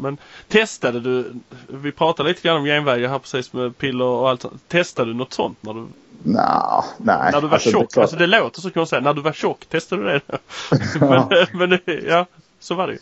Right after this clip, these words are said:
Speaker 2: Nej. Alltså jag kände väl, gymmet var ju inte ett alternativ. Det är klart att jag kände som alla andra har gjort. Nästa vecka kör jag.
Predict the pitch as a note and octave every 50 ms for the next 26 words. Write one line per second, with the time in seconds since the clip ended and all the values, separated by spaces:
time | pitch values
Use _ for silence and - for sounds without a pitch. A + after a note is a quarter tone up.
0 | - - - - - - - - - - - - _ _ _ _ _ - - B2
1 | C3 C#3 C#3 - - F#3+ F3+ D#3 C3 C3 D3+ D#3 D3+ C3 C#2+ D#2 A#2+ A#2 D3+ D3+
2 | A#2+ A#2+ D#3 F3 F3 - D#3 C#3+ C#3+ - - G2 - G2+ F#2 F2 - - G2 F#2
3 | - - B2+ A#2+ A2 G#2 G2+ A2 A#2 A2 - A2+ G2 - - G2 F#2+ - - G2
4 | F#2 F#2 F#2 F#2 F2+ F2+ F#2 F#2 - _ _ _ _ _ _ _ _ - - -
5 | - A#2+ G#2+ F#2 G2 F#2+ F#2+ - G2+ G2 G2 F#2 F2 - - _ _ _ _ _
6 | - - - - E3+ D#3+ C#3 A#2+ B2+ B2+ A2+ G2+ G2 G#2+ A2 A2 G#2 F2+ F2 E2+
7 | - - - _ _ _ _ _ _ _ _ _ _ _ _ _ - - - -
8 | - - - D3+ C#3+ C#3 B2+ - - - - A#2+ G#2+ F#2 - - - - F#2 F2+
9 | - - - - F2+ E2 D#2+